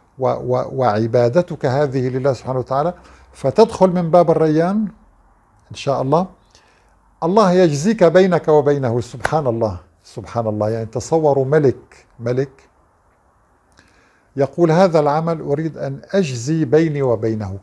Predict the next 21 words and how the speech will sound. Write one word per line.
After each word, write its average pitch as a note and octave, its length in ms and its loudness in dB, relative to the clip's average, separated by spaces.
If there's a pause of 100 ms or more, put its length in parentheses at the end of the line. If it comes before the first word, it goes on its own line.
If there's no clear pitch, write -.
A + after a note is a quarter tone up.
كم F#3+ 240 0 (140)
أنت F3+ 480 0 (1040)
غالي D#3 380 4
على A#2 220 2
الله، A2 260 -2
كم D#3+ 300 -6
أنت D#3+ 500 -2 (840)
يعني A#2+ 540 -4 (100)
مكرم D3 840 2 (220)
عند A2+ 200 -8
الله A#2 240 2
سبحانه A2+ 260 -6
وتعالى A2 340 -6
أيها A#2+ 240 -2
الصائم. G#2 500 -6 (680)
لذلك F3 440 2
أحبوا E3 680 -2 (480)
صيامكم B2+ 840 -2
وأحبوا B2+ 600 -4
جوعكم، C3 600 0
لأنه C#3+ 520 -4